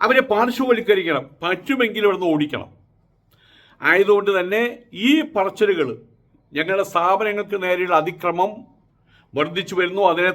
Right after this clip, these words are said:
തടയണമെന്ന് പറയുമ്പോൾ നരേന്ദ്രമോദി പറയും, "തീർച്ചയായും, തീർച്ചയായും," അത്ര തന്നെ.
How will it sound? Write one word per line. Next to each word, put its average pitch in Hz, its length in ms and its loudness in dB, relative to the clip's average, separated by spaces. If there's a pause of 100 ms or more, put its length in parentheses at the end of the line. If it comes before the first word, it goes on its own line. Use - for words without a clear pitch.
തടയണമെന്ന് 175 440 0
പറയുമ്പോൾ 175 460 0 (480)
നരേന്ദ്രമോദി 190 720 2
പറയും, 190 260 2 (640)
"തീർച്ചയായും, 190 920 2 (480)
തീർച്ചയായും," 180 1040 0
അത്ര - 240 -20
തന്നെ. 85 200 -16